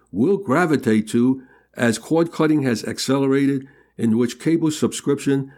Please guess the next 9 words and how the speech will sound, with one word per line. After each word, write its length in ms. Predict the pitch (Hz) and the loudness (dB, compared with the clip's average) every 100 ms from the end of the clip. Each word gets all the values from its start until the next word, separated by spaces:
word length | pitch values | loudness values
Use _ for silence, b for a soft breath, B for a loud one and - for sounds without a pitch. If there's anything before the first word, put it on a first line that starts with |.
| - | -2
has 220 | 120 117 | -2 0
fallen 380 | - 151 151 143 | 0 2 2 2
dramatically, 800 | 120 104 139 156 - 113 104 104 | 2 2 2 0 0 0 2 0
fifty-five 800 | - 165 - 123 120 135 135 131 | 0 -4 0 -4 -2 0 0 -2
percent 500 | 120 135 127 123 - | -4 0 0 -2 0
from 180 | 120 | 0
its 140 | 110 110 | 2 -2
high 520 | - 127 127 127 123 | -2 0 2 2 0
levels. 640 | 123 120 101 82 82 - | 0 0 0 -2 -6 -12